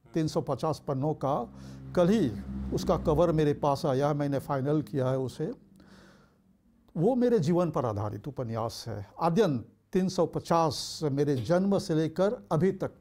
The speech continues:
जो मेरा जीवन रहा है, उस उपन्यास में इसकी व्याख्या है।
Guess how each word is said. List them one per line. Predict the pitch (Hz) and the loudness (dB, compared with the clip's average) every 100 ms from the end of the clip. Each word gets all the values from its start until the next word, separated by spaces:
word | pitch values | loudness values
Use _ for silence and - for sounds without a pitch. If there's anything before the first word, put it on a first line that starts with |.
| _ - - _ - - - | _ -20 -20 _ -20 -20 -6
जो | 131 220 240 | 0 2 4
मेरा | 202 180 | 4 2
जीवन | 147 156 151 160 | 2 2 0 2
रहा | 127 127 123 | 0 0 2
है, | 160 247 - _ _ _ 208 | 0 -2 -8 _ _ _ 0
उस | 190 - - | 0 -2 -4
उपन्यास | - 151 147 156 156 180 | 0 2 2 2 0 -2
में | 170 | -2
इसकी | - - | -2 -4
व्याख्या | 123 120 104 - 139 | -4 -4 -6 -6 -6
है। | 104 104 - | -6 -6 -10